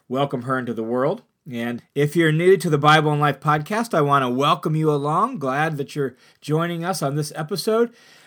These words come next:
On the Bible and Life podcast, I really like to just take a, a text and take about twenty minutes to explore that text and then wrestle with some of the implications for us and for our life as followers of Jesus. And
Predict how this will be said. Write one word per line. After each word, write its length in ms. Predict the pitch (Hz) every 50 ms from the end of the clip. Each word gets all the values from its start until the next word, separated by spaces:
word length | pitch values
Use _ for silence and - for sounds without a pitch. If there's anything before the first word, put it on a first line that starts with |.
| -
On 80 | - 180
the 60 | 185
Bible 240 | 170 - 185 170 185
and 80 | 175
Life 180 | 180 180 165 175
podcast, 540 | - 180 165 160 156 - 185 165 165 151 175
I 40 | 160
really 300 | 156 160 185 190 180 165
like 220 | 156 156 165 160
to 100 | - 160
just 280 | - 151 151 147 - -
take 320 | 180 165 160 147 - - _ _ _ _ - - -
a, 220 | - - - 147
a 60 | 156
text 520 | 151 151 - - 180 180 185 - - - -
and 200 | - 147 147 135
take 200 | - 190 196 160
about 280 | 190 156 180 165 147 -
twenty 280 | - - 214 240 254
minutes 300 | 233 214 196 175 143 -
to 140 | - - 156
explore 420 | 147 - - - - 160 160 170 170
that 240 | 170 170 147 139
text 380 | 147 - 156 147 151 147 - -
and 160 | 143 139 139
then 180 | 143 147 139 123 - _ _ _ _
wrestle 380 | - 135 151 156 151 - 151 147
with 120 | 143 143
some 180 | - - 156 151
of 80 | 147
the 160 | 135 139 -
implications 880 | - 147 151 147 165 - - - 156 143 147 147 - - 135 131 135 123
for 380 | - - 139 135 135 139 - -
us 320 | - 131 143 151 147 - -
and 180 | 117 127 120
for 200 | - - 135 123
our 180 | 98 120 123 123
life 420 | 123 127 131 139 143 147 147 147
as 260 | - 117 110 - - - _
followers 680 | _ - - 131 131 135 135 135 131 127 131 123 120
of 120 | 123 113 107
Jesus. 580 | 98 113 131 139 143 127 123 143 143 139 -
And 120 | - 104